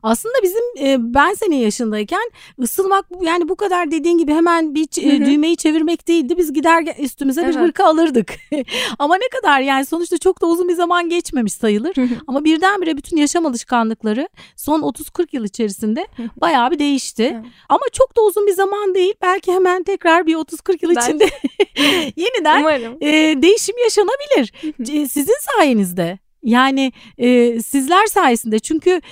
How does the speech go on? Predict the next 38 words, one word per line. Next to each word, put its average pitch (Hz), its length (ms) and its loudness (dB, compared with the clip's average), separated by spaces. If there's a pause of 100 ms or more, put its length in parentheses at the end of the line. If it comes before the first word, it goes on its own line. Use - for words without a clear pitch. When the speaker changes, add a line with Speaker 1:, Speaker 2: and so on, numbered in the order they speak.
(200)
Speaker 1:
e, 247 240 0
bizim 330 420 0
özellikle 285 480 0
gençlik 269 500 0
ve 285 100 0
olgunlaşma 269 720 0
dönemine 247 300 -2
geçişte - 520 -6
Speaker 2:
Hı 427 40 -2
hı. 262 200 -8 (100)
Speaker 1:
bambaşka 320 460 0
bir 208 80 -6
dünya 214 340 0
vardı 208 340 0
ama 453 80 -4
şimdi 359 340 -2 (180)
siz 320 200 0
öyle 339 300 2
değilsiniz. 269 680 0
<laughs> 226 120 2
O 339 40 -2
yüzden 339 360 0 (320)
gerçekten 330 540 -2
çok 320 220 -2
güzel. 196 240 -2 (280)
Meslek 277 380 0
konusunda 277 440 2
da 277 80 -2
ben 330 100 -2
hep 370 120 -2
şey 320 260 0
diyorum. 233 300 2 (320)
Mesela 311 320 0
ben, 370 240 2 (300)
e, 285 240 0
senin 392 340 2
yaşındayken 302 640 -2 (280)
İnternet, 320 640 2